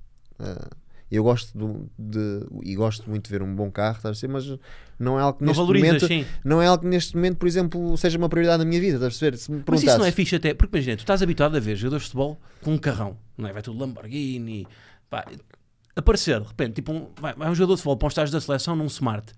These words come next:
Speaker 2: e não é esse, ou vai de bike.
Speaker 1: Então o Piqué, o Piqué do Barcelona já, por acaso há pouco tempo ouvi uma notícia dele a dizer que houve um, um estágio ou foi um, um
Speaker 2: Foi de
Speaker 1: jogo
Speaker 2: bike.
Speaker 1: que foi de bicicleta.
Speaker 2: Estás a ver, ele é que foi notícia.
Speaker 1: Imagina ele ali.
Speaker 2: Ele é que foi notícia, não foi, não foi o, o, o,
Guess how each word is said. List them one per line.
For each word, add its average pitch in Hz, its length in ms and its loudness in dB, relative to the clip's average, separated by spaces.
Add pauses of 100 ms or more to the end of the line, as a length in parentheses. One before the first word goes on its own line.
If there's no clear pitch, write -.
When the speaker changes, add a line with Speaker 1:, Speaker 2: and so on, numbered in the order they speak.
(200)
Speaker 2:
e 415 100 -2
não 339 100 2
é 285 80 4
esse, 233 220 0
ou 180 80 2
vai 208 120 2
de 165 60 0
bike. 120 320 0 (960)
Speaker 1:
Então - 180 -2
o 107 60 0
Piqué, 107 320 0
o 123 60 -2
Piqué 98 200 -4
do 95 80 -2
Barcelona 110 380 -2
já, 143 360 -2 (280)
por 110 80 -4
acaso 107 220 -4
há 107 40 -4
pouco 107 180 -10
tempo 110 200 -4
ouvi 123 100 -6
uma 127 140 -4
notícia 123 380 -8
dele 120 180 -2
a 131 40 -4
dizer 127 160 -8
que 135 320 -8
houve 123 300 -4
um, 117 80 -2 (280)
um 120 100 -4
estágio 117 500 0
ou 110 60 0
foi 117 180 -4
um, 107 320 -4
um 113 120 -4
Speaker 2:
Foi 170 100 2
de 156 60 4
Speaker 1:
jogo 120 80 6
Speaker 2:
bike. 135 80 6
Speaker 1:
que - 40 -4
foi 151 120 4
de 147 80 -6 (200)
bicicleta. 180 360 0
Speaker 2:
Estás - 0 -
a 175 120 2
ver, 139 60 6
ele 143 100 4
é 175 40 2
que 170 60 -10
foi 180 120 0
notícia. 202 440 -2
Speaker 1:
Imagina 117 260 0
ele 117 80 2
ali. 113 360 0 (140)
Speaker 2:
Ele 156 160 2
é - 20 2
que - 80 -8
foi 190 120 0
notícia, 208 360 -2
não 165 80 2
foi, 160 300 0
não 165 140 0
foi 160 280 -2
o, 113 640 -4 (460)
o, 135 100 -8
o, 127 340 -8